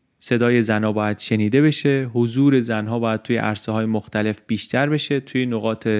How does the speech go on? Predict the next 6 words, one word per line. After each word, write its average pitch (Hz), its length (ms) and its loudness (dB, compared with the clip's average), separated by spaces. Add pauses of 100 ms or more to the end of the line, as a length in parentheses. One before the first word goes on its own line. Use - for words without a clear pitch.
(220)
تصمیم 107 560 0
گیری، 117 480 -2
توی 131 160 0
سطوح 120 480 0
مختلف 113 720 0
سیاسی. 113 720 0